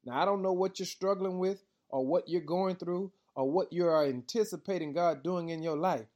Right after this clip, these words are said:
but here's where it begins, by accepting his word and putting his word in your heart.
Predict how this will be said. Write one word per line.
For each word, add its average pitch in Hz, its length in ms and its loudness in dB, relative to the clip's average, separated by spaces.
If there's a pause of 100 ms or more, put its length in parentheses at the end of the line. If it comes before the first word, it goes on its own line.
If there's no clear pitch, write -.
(340)
but 135 100 -4
here's 180 240 4
where 170 160 0
it 139 80 -4
begins, 135 560 -4 (220)
by 139 140 2
accepting 190 680 -2
his 170 220 -4
word 143 400 -2 (360)
and 127 280 -6
putting 202 340 4
his 165 240 -4
word 135 460 -2 (340)
in 135 160 -2
your 131 160 0
heart. 123 320 -2